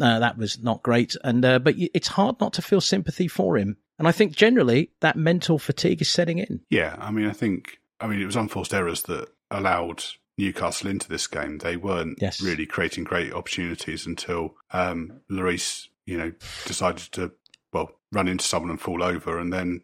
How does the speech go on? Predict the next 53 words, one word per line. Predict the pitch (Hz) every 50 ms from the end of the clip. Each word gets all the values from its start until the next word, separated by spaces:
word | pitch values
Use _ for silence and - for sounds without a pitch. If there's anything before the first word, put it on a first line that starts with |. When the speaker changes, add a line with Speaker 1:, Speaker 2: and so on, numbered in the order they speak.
| - -
Speaker 2:
and | 90 92 90
then | 92 90 90 87 - _ _ _
pass | - - 107 107 98 -
to | - -
them. | 78 82 78 80 - _ _ _ -
And, | 92 90 90 87 85 80 - - -
you | 104 95
know, | 85 85 - - 80
uh, | 87 82 92 101 -
does, | - 107 104 113 113
does | - 127 117
he | 123
get | 127 151 127
an, | 127 123 143 - 143
does | - - 127 127
he | 147
get | 135 151 131
an | 135
assist | 127 - - 147 - - -
for | -
the | 92 92
second? | - - - - - - - - - - _ _ _ - _ _ - -
I, | 113 117
he | 107 107 123
must | 113 131 127 - -
do, | 101 78
mustn't | 87 113 - - 110 90 82
he? | 85 - - - 302 -
<laughs> | - - - - - - - - - -
Um, | - - 117 113 226 226 220 220 - _ _ _ _ -
we've | 151 135 127 117
seen | - - 151 131
both | 117 127 120 -
sides | - - 131 117 - -
of | 92
Llori-, | 90 87 85 82 87 - -
Lloris | 104 98 98 92 90 90 85 - -
this | 90 85 - -
week. | 82 80 76 73 - - - - -
Uh, | - 95 98 92 78
you | - 98 101
know, | 95 90
Speaker 1:
Yes, | 98 -
Speaker 2:
against | 104 98 110 107
Speaker 1:
we |
Speaker 2:
Man | 101 95 92
Speaker 1:
have. | 92 98
Speaker 2:
United, | 101 104 107 - 87 82
we'll | 87 90
talk | - - 92 76
later | 87 90 90 - - 101
on. | 95 92 85 87 87 - - - _ -
Um, | - 90 90 87 85 85 85 73 -